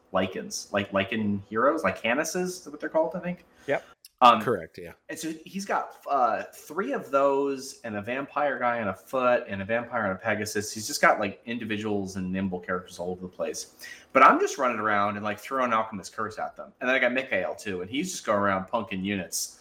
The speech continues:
Speaker 1: like, left and right.
Speaker 2: Yeah.
Speaker 1: Um, and, and so that's the only thing that kept me in the game, really. Uh,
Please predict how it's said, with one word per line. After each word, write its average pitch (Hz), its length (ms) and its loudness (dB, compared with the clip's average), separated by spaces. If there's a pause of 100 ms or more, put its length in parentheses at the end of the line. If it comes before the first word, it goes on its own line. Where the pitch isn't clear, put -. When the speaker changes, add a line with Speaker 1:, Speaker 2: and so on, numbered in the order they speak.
(140)
Speaker 1:
like, 101 120 -4
left 101 220 2
and 92 100 -4
right. 92 280 2
Speaker 2:
Yeah. 85 300 -4 (340)
Speaker 1:
Um, 139 320 6 (240)
and, - 120 -18 (140)
and 165 140 -4
so 185 100 -2
that's 214 240 2
the 175 100 2
only 147 220 2
thing 120 200 -4
that 98 120 -4
kept - 220 -2
me 107 60 -6
in 90 80 -8
the 85 60 -14
game, 101 280 -4
really. 82 380 -8 (420)
Uh, 101 320 4